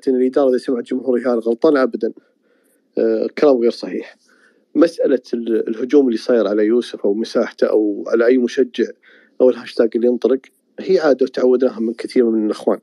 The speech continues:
ما أتكلم عنك يا سلطان، أتكلم اليوم في ناس دخلوا على يوسف وهاجموه، ويوسف جاي يسولف لي. اليوم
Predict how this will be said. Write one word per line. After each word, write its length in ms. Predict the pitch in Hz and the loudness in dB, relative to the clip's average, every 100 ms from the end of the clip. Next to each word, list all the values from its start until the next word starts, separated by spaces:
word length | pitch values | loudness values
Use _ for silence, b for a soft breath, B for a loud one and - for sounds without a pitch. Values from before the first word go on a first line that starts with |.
| B B - | B B 0
ما 60 | 139 | 0
أتكلم 260 | - 135 | 4 4
عنك 200 | 113 110 | 2 0
يا 40 | 107 | -6
سلطان، 240 | 107 117 | -2 0
أتكلم 400 | - - 110 107 | 0 0 0 2
اليوم 260 | 110 113 104 | 4 2 2
في 180 | - | -2
ناس 220 | 113 98 - | -2 -2 -6
دخلوا 260 | 120 98 | -4 -2
على 100 | 104 | 0
يوسف 340 | 107 - - 98 | 0 -2 -8 -6
وهاجموه، 440 | 107 107 117 113 b b b b b _ - | -4 0 0 -2 b b b b b _ 2
ويوسف 280 | 131 - | 2 2
جاي 160 | 113 113 | 2 4
يسولف 380 | 107 123 110 - | 4 0 -2 -4
لي. 160 | 101 - b b b b b - | -10 -10 b b b b b 0
اليوم 440 | 135 151 127 117 | 4 6 4 0